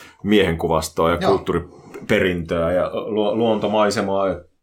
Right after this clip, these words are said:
Speaker 1: työskennellä valokuvien kanssa.
Speaker 2: Mm, mm.
Speaker 1: Et musta kaikki voi haastaa itsensä omalla tavallaan,
Speaker 2: Mm.
Speaker 1: mut sit musta niinku pikkuhiljaa nähdä, miten helposti sä voit muuttaa sun elämän.
Speaker 2: Joo.
Speaker 1: Menemällä eri ruokakauppaan, menemällä eri <laughs> kautta töihin,
Speaker 2: Mm.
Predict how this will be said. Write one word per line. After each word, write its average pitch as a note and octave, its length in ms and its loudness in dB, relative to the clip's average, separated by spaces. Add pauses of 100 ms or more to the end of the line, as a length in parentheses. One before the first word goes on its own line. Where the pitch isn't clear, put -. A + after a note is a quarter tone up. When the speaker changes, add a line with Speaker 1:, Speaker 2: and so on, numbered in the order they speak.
(100)
Speaker 1:
työskennellä F#2 440 0
valokuvien F2 500 -4
kanssa. F2 360 -8
Speaker 2:
Mm, C#3+ 60 -4
mm. B2 360 -8
Speaker 1:
Et G2+ 120 -2
musta G#2+ 180 0
kaikki A2+ 320 0
voi F#2+ 120 2
haastaa E2+ 640 -4
itsensä E2 600 -6 (240)
omalla E2 460 0
tavallaan, D#2+ 840 -2
Speaker 2:
Mm. E2 60 -10
Speaker 1:
mut F#2 180 -4
sit G2+ 340 0
musta F#2+ 320 -8
niinku E2 140 -6
pikkuhiljaa F#2+ 480 -2
nähdä, F2+ 280 -2
miten F2 360 -4
helposti E2 380 -4
sä E2 60 -8
voit D#2+ 160 -4
muuttaa F#2 420 -4
sun - 220 -10
elämän. D#2+ 420 -4 (140)
Speaker 2:
Joo. - 100 -10
Speaker 1:
Menemällä G2+ 300 2
eri E2+ 300 -2
ruokakauppaan, D#2+ 720 -4
menemällä F#2+ 260 -2
eri G2+ 280 -2 (100)
<laughs> - 100 -20
kautta E2 300 -2
töihin, F2+ 500 0
Speaker 2:
Mm. - 120 -4